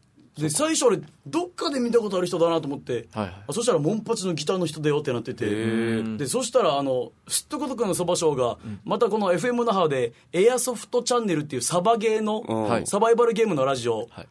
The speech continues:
Speaker 1: まあ、まあ、司会で入ってるんですけど、
Speaker 2: はい。
Speaker 1: まあ、そのサバゲーの、まあ、ラジオで、まあ、一緒にやってるサコムさんっていう方が、
Speaker 3: おうおう。
Speaker 1: まあ、迷彩服姿で来てて。
Speaker 3: もじゃもじゃの人でしょ、なんかいつも。
Speaker 1: そうそうそう、もじゃもじゃの人で。
Speaker 2: うん。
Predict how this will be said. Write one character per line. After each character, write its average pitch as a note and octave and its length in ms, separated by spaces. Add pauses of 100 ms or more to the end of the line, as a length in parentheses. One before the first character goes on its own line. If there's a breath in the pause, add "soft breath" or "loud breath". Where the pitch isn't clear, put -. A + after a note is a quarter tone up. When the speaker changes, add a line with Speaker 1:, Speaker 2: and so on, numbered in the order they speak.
(180)
Speaker 1:
ま C3+ 60
あ、 - 20
ま B2 120
あ、 A#2 120 (100)
司 - 160
会 D#3 160
で C#3 120
入 D#3 180
っ - 40
て D3+ 100
る A#2+ 60
ん A#2+ 40
で A2 80
す - 60
け C3 100
ど、 D#3 120
Speaker 2:
は G#2 120
い。 - 20
Speaker 1:
ま - 60 (220 soft breath)
あ、 D#3 60
そ A#3+ 80
の A#3+ 80
サ G#3+ 140
バ B3 140
ゲ A#3+ 240
ー - 20
の、 B3+ 520
ま D3+ 120
あ、 - 20
ラ D3+ 140
ジ D3+ 100
オ C#3 100
で、 A#2+ 360
ま B2+ 140
あ、 - 20
一 B2+ 60
緒 D#3+ 100
に C#3 80
や C3+ 60
っ - 20
て C3+ 100
る A#2+ 80
サ A3+ 160
コ B3+ 120
ム E3+ 140
さ C3 140
ん A#2 60
っ - 40
て A#2+ 100
い G#2+ 120
う A2 160 (320 soft breath)
方 B2+ 480
が、 G#3+ 140
Speaker 3:
お - 20
う - 20
お - 40
う。 - 20
Speaker 1:
ま C3+ 100
あ、 B2 60
迷 E3+ 180
彩 F#3+ 180
服 D3+ 200
姿 D3+ 300
で A2 120
来 - 60
て C#3+ 100
て。 A#2+ 180
Speaker 3:
も A2+ 80
じ B2 80
ゃ B2+ 40
も B2+ 140
じ A#2+ 60
ゃ A#2+ 40
の A#2+ 80
人 A2+ 100
で F#2+ 60
し F2+ 80
ょ、 F#2 40
な F#2 60
ん F2+ 40
か F#2 60
い F2+ 40
つ - 80
も。 B3+ 80
Speaker 1:
そ - 20
う - 40
そ A3 80
う F3 40
そ D#3+ 100
う、 - 20
も E3 140
じ F3 60
ゃ F#3+ 40
も F#3 100
じ D#3+ 80
ゃ D#3+ 40
の D3+ 80
人 D3 180
で。 A#2 120
Speaker 2:
う A2+ 60
ん。 A2 180